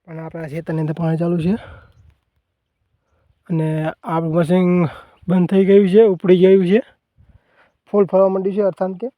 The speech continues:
ગમે પ્રોબ્લેમ હોય, પણ આપણે હવે અત્યારે ચાની તૈયારી ચાલુ કરવી છે. અને આ પાણી જાય છે આપણે ખેતરની અંદર, જીરાની અંદર. અને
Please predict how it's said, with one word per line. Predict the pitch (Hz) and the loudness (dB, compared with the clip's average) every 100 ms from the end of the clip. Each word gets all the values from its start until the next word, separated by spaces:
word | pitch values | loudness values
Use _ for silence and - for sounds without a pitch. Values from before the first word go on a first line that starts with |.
| _ - - - _ _ _ _ _ - - _ 165 139 | _ -20 -20 -20 _ _ _ _ _ -20 -20 _ -16 -10
ગમે | 175 196 180 | -8 -6 -6
પ્રોબ્લેમ | 180 185 196 196 | -6 -4 -4 -2
હોય, | 233 214 _ _ - - _ _ _ _ _ _ _ | -4 -4 _ _ -20 -20 _ _ _ _ _ _ _
પણ | 165 165 | -2 0
આપણે | 165 175 160 | 0 0 0
હવે | 170 175 175 | 2 0 0
અત્યારે | 165 175 165 - _ - | 0 2 2 -2 _ 0
ચાની | 180 180 165 | 2 2 2
તૈયારી | 180 175 165 | 4 4 2
ચાલુ | 180 175 | 0 0
કરવી | 175 185 160 | 0 -2 -4
છે. | 233 - _ _ _ _ _ _ | -8 -10 _ _ _ _ _ _
અને | 156 | -12
આ | 147 - | -10 -6
પાણી | 156 160 | -4 -2
જાય | 165 165 | -2 0
છે | 170 | -2
આપણે | 170 180 165 | -2 -2 -4
ખેતરની | 170 180 185 | -4 -4 -4
અંદર, | 202 - _ _ 160 | -6 -8 _ _ -2
જીરાની | 156 165 170 | 2 4 4
અંદર. | 175 208 _ _ _ _ _ _ _ _ _ _ _ _ 196 | 0 -4 _ _ _ _ _ _ _ _ _ _ _ _ -4
અને | 170 | -2